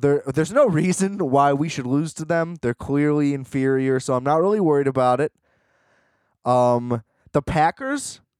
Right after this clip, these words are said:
okay, so, so this is why I'm jumping in. I'm already looking at all the scenarios we need, and I, I'm, like, all the way back.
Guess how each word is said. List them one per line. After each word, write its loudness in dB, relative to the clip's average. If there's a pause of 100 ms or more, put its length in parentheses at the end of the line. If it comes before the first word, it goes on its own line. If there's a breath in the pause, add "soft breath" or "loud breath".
(120)
okay, 0
so, -2
so -4
this -2
is -2
why 2
I'm -2
jumping -2
in. -2
I'm -2
already 4
looking 0
at 2
all 4
the 0
scenarios 0
we -4
need, -4
and -4
I, -6
I'm, -4
like, -4
all 2
the 0
way 0
back. -8